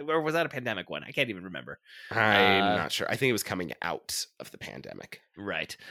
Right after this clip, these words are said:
Speaker 1: Uh, but we'll, we'll see, uh, what this one does. You know, th-, this is the point where it's kinda like, "Eh, we'll see," <laughs> for all these picks.
Speaker 2: Yeah, definitely. Um, okay, I've got, where am I at? Number twenty-three on my list. Uh,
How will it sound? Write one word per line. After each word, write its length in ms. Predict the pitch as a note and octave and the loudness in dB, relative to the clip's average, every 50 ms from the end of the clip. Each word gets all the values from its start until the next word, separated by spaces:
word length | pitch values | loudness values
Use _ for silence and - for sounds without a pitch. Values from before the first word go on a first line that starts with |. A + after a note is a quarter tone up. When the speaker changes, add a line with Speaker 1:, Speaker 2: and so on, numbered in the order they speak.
| - - - | -20 -2 4
Speaker 1:
Uh, 360 | - C3+ C#3 C#3+ D3 D3 D3+ D3 | 8 8 10 10 10 8 8 8
but 200 | F3 E3 - - | 6 6 4 2
we'll, 200 | G#3+ A#3+ - - - | 0 -2 -2 0 2
we'll 120 | F4+ F4+ | 4 6
see, 280 | - C#4 B3 A3+ - _ - | 6 6 4 2 0 _ 4
uh, 300 | - A3 G#3 G#3 G#3+ G#3+ | 6 8 8 8 6 6
what 120 | G#3 G3+ - | 4 2 0
this 120 | G3 - | 0 -2
one 80 | F#3 F3+ | 0 2
does. 240 | D3+ C3+ C#3+ - A#2 | 2 2 2 0 -4
You 100 | F3+ E3+ | -2 0
know, 100 | D#3 E3 | 0 0
th-, 200 | E3 E3+ D#3+ D#3 D#3+ | 0 -2 -4 -6 -6
this 200 | F3 F3+ E3+ D#3+ | -4 -2 -2 -2
is 40 | - | -4
the 60 | D3+ | 0
point 180 | D3 D3+ D3 A2 | 2 2 4 4
where 80 | B2 | 2
it's 100 | C3+ - | 0 2
kinda 180 | - D3 C#3 C3+ | 2 2 4 6
like, 200 | B2+ A#2 - - | 4 4 2 0
"Eh, 180 | G2+ E4 D4+ - - - | -4 -4 -4 -4 -2 0
we'll 100 | - F3+ | 0 2
see," 260 | - - A2 - - _ - - A4+ B4 B4+ | 2 2 0 -2 -4 _ -4 -4 -2 4 6
<laughs> 320 | B4 - - - - - - | 6 6 6 2 -8 -12 -4
for 140 | A3+ F#3+ D#3+ | 0 4 4
all 120 | C#3+ C#3 | 6 4
these 160 | C3 C3 B2+ - | 4 2 -2 -4
picks. 340 | - - - - - - _ _ _ _ _ - - - - - _ - | -6 -6 -8 -10 -14 -14 _ _ _ _ _ -18 -16 -16 -16 -16 _ 4
Speaker 2:
Yeah, 260 | A2+ A#2+ A#2 G#2+ G2+ | 6 8 8 8 8
definitely. 640 | - - A2 F#2+ - F#2 F2+ D2+ - - F2+ F2+ - - - - - - - - - _ | 8 6 6 6 6 2 -2 -2 0 0 -2 -2 -2 -6 -10 -10 -8 -8 -8 -10 -2 _
Um, 600 | - A#2 A#2+ A#2+ A#2 A#2 A#2 A#2+ A#2+ C3+ E3+ F3 - - - - - - - _ - | 4 6 8 8 8 8 8 6 6 6 4 2 0 -2 -8 -12 -16 -20 -12 _ 4
okay, 300 | A#2+ - - C#3+ F2 - - _ | 6 8 8 6 6 4 2 _
I've 300 | G2 G#2+ A#2 B2+ C3+ - | 6 6 6 6 6 4
got, 800 | - A#2 G#2+ G#2 G#2+ A2 B2 C#3 D3 D#3+ - - - - - - _ _ | 6 6 8 8 8 8 8 8 6 6 4 0 -4 -6 -6 -8 _ _
where 220 | - D#3+ F3 D#3 | 2 4 4 4
am 100 | B2 A2 | 4 4
I 180 | F#2+ E2+ E2+ D#2+ | 2 2 2 0
at? 280 | D#2 D2+ C#2 B1+ - _ _ | 0 -2 -4 -6 -8 _ _
Number 220 | - C#3+ F#3 - - | 2 4 4 4 2
twenty-three 840 | - - - F3 G#3+ C4 C4 C#4 - - - - F#2+ G#2 C3 D3 | 0 -2 0 2 2 4 2 2 0 -2 -4 0 4 4 6 6
on 180 | G2+ D#2+ E2 E2 | 4 4 2 2
my 200 | F#2 G#2 A#2 G#2+ | 4 4 6 4
list. 400 | D2+ C#2 E2+ - - - - - _ - - - - - - - _ | 4 2 0 -2 -4 -8 -12 -16 _ -20 -20 -20 -20 -20 -20 -2 _
Uh, 300 | G#2+ G#2+ G#2 G#2 G#2 - | 6 6 8 8 8 6